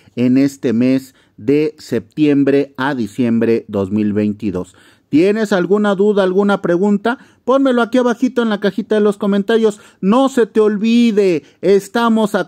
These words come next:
unos cuantos suscriptores para llegar a los sesenta mil en este canal de Taxi Gratis Robert.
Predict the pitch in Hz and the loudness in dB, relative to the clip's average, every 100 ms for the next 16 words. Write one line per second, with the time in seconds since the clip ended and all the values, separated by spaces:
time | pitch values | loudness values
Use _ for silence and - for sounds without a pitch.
0 | - 180 220 214 208 - 208 208 208 208 | -4 0 2 0 -2 -2 0 0 0 0
1 | 190 151 - 151 - 208 196 202 - - | 0 -4 -2 -4 0 2 2 0 -6 -20
2 | _ _ 202 202 196 151 139 165 180 - | _ _ -2 0 0 0 0 0 -2 -6
3 | - 175 175 170 165 135 120 160 156 156 | -6 -4 0 0 0 -4 -4 -2 -2 -2
4 | 117 127 143 160 - _ - 139 147 165 | -2 2 2 0 -8 _ -4 0 2 0
5 | - 175 - 117 135 147 - 120 120 - | -2 -6 -4 -2 0 -2 -6 -4 -4 -2
6 | 135 131 - 143 135 139 110 120 120 - | -4 -4 -4 -2 -2 -2 -4 -4 -4 -2
7 | 123 - 123 120 110 95 | -2 -4 -4 -2 -2 -4